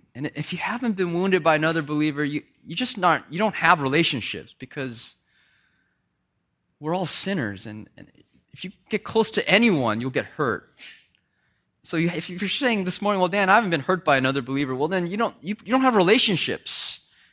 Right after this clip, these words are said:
in the body of Christ. Because this is who we are. We're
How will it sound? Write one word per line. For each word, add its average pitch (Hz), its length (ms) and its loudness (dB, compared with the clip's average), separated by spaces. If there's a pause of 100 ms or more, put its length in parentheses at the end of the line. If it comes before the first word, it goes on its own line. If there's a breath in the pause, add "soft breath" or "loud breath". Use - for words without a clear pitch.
(180 soft breath)
in 143 40 -16
the 143 80 -8
body 143 240 4
of 123 120 -4
Christ. - 380 -12
Because - 160 -4
this 247 160 0
is 214 60 2
who 233 80 2
we 156 180 6
are. 185 320 8
We're 160 400 0